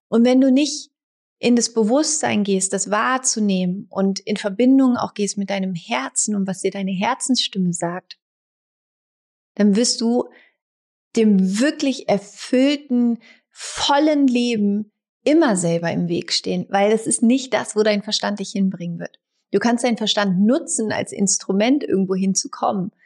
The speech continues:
Aber du solltest deinen Verstand wirklich niemals fragen, „Soll ich das tun oder soll ich das nicht tun?“, wenn es darum geht, deine eigenen Träume zu leben, weil die Antwort von deinem Verstand wird immer sein, „Nein.“ Die Antwort von deinem Herzen wird immer sein, „Ja.“ Ja?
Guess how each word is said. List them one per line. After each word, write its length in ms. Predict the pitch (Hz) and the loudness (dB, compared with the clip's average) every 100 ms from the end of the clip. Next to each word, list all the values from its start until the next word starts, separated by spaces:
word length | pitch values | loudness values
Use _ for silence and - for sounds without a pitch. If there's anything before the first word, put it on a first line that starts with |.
| - _ _ - | -20 _ _ -4
Aber 200 | 196 196 | 0 0
du 100 | 190 | 2
solltest 380 | 214 214 247 | 0 0 0
deinen 160 | 233 226 | 0 0
Verstand 500 | 226 - 233 247 254 | -2 -2 2 2 0
wirklich 260 | 226 220 247 | -2 0 2
niemals 720 | 247 330 370 294 - 247 - | 4 4 4 2 0 -2 -4
fragen, 380 | - 233 214 233 | -6 -4 -4 0
„Soll 180 | 240 | 0
ich 100 | 240 | 0
das 180 | - 226 | -2 -4
tun 320 | - 320 277 214 | 4 4 6 4
oder 200 | 208 202 | 2 2
soll 160 | 403 | 0
ich 120 | - | 0
das 200 | - 208 | -4 -4
nicht 260 | 247 240 - | 0 0 -2
tun?“, 280 | 226 208 190 - - | -4 -2 -4 -8 -10
wenn 160 | - 220 | -2 0
es 120 | 220 | 2
darum 260 | 226 196 196 | 0 2 2
geht, 200 | 190 190 | 2 -2
deine 220 | 190 185 | -4 -4
eigenen 300 | 196 185 185 | -4 -4 -6
Träume 380 | - 180 185 185 | -4 -2 -2 -4
zu 140 | - | -4
leben, 280 | 180 180 180 | -2 0 0
weil 240 | 180 180 208 | 0 0 -2
die 180 | 196 | -2
Antwort 320 | 196 196 196 - | -2 -4 -6 -6
von 120 | 185 | -6
deinem 200 | 180 190 | -6 -6
Verstand 380 | 190 - 180 175 | -6 -2 -2 -2
wird 140 | - | -6
immer 220 | 185 175 | -8 -6
sein, 280 | 160 175 180 | -2 -2 -4
„Nein.“ 260 | - - 175 _ - - - _ _ _ _ - | -8 -8 -10 _ -20 -20 -20 _ _ _ _ -4
Die 80 | 160 | -2
Antwort 260 | 196 208 | 0 -2
von 140 | - 185 | -4 -4
deinem 160 | 185 | -4
Herzen 380 | 196 190 - 190 | -2 -2 -2 -4
wird 140 | 185 | -4
immer 220 | - 190 185 | -2 -4 -4
sein, 260 | 175 - | -4 -4
„Ja.“ 300 | - - 214 _ _ _ _ _ _ _ - | -4 -6 -10 _ _ _ _ _ _ _ -6
Ja? 280 | 214 233 | -6 -6